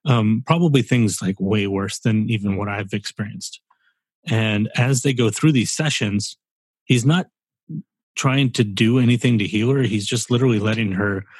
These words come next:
guide him through these things. But in the process of retelling these past lives,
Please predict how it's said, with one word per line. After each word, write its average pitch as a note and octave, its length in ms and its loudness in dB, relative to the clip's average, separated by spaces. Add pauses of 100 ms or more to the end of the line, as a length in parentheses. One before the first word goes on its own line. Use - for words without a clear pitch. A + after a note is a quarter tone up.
(340)
guide G#2+ 280 -2
him G2 180 2
through G#2+ 180 0
these F#2+ 200 -2
things. A#2+ 420 0 (500)
But D3 180 2
in C#3 160 4
the C3 80 4
process B2+ 460 0
of G#2+ 120 0
retelling A2+ 440 2
these F#2+ 140 2
past A2+ 360 -4
lives, B2+ 360 0